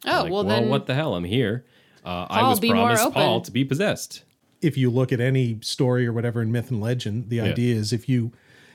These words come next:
Speaker 3: if you screw with the demon or whatever, it boomerangs back on you. So
Speaker 2: Mm-hmm.
Speaker 3: if you say,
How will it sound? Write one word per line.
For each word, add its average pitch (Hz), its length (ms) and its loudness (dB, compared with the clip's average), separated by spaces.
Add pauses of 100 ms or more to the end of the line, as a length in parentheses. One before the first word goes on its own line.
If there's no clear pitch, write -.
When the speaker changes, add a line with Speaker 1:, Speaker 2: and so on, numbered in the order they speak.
Speaker 3:
if 131 120 -4
you 123 100 0
screw 151 480 4
with 117 400 0 (240)
the 107 240 -4
demon 104 400 -2
or 110 160 -4
whatever, 113 460 -4
it 127 260 0
boomerangs 135 540 2
back 123 260 -2
on 120 180 0
you. 151 280 -2 (100)
So - 260 2
Speaker 2:
Mm-hmm. 120 100 2
Speaker 3:
if 110 120 -6
you 139 240 4
say, 127 360 0